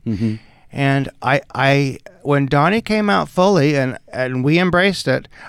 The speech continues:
Speaker 2: I said to Don, "I'm, I'm going on this for the rest of my life." And he s-, I said, "Are you gonna be able to do that?" And he goes, "I'm right behind you."
Speaker 1: Hmm.
Speaker 2: And so I joined P flag.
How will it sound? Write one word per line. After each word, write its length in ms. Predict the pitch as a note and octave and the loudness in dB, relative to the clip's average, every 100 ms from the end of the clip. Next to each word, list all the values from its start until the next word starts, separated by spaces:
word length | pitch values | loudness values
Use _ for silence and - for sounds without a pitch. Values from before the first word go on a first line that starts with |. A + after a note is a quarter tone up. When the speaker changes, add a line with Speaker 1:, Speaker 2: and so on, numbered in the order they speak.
| - | -2
Speaker 2:
I 100 | D3 | -2
said 220 | C3+ E3+ | 2 0
to 80 | F3 | 2
Don, 280 | D#3 D3 C#3 | 2 2 2
"I'm, 520 | C3 D#3 F#3+ G#3 - - | 0 0 0 -2 -8 -6
I'm 240 | C#3+ F#3 | -4 -2
going 320 | F#3 E3+ D#3 D3 | 0 0 2 2
on 280 | C#3 C3+ | 0 0
this 340 | C3+ B2+ - - _ _ _ - _ _ | -2 -4 -10 -14 _ _ _ -20 _ _
for 180 | - C3 | -6 -4
the 100 | C3 | 0
rest 320 | C#3 C3+ - | 0 0 -4
of 60 | C3+ | -4
my 160 | C3+ | -4
life." 560 | A#2 D2 - G3+ D3 - - _ _ _ _ - | -4 -10 -14 -20 -20 -20 -20 _ _ _ _ -8
And 120 | B2+ | -4
he 60 | C3+ | -4
s-, 180 | - - | -4 -8
I 100 | - | -8
said, 200 | C3 C3 | -6 -6
"Are 140 | G#2+ G2 | -4 -2
you 160 | A#2 | -2
gonna 180 | B2+ C3 | 0 -2
be 100 | C3+ | -2
able 200 | C3 B2+ | -2 -2
to 260 | B2+ B2 G3 - _ D3 A#2+ | -4 -8 -12 -20 _ -14 -2
do 160 | C#3 | 0
that?" 160 | D3+ D#3 | 2 2
And 80 | D3+ | 0
he 60 | |
goes, 320 | C3 B2 A#2+ - | -2 -2 -4 -8
"I'm 220 | B2 A#2+ | -8 -6
right 180 | B2 B2 | -6 -8
behind 360 | D#3 C3+ A#2+ - - | -10 -8 -10 -14 -20
you." 80 | - _ - E3 | -20 _ 0 2
Speaker 1:
Hmm. 60 | - - - - - | 2 -6 -20 -16 -6
Speaker 2:
And 220 | B2 A#2 | -4 -4
so 320 | - B2 A#2+ | -2 0 2
I 200 | A2+ A2+ | 0 0
joined 340 | A2+ A#2+ A#2 A#2 | 0 -4 -4 -2
P 220 | F3+ G3+ | 0 0
flag. 920 | G3 F#3+ F#3 F#3 F#3 F#3 F#3 F#3+ - | 0 2 4 4 4 4 2 -2 -12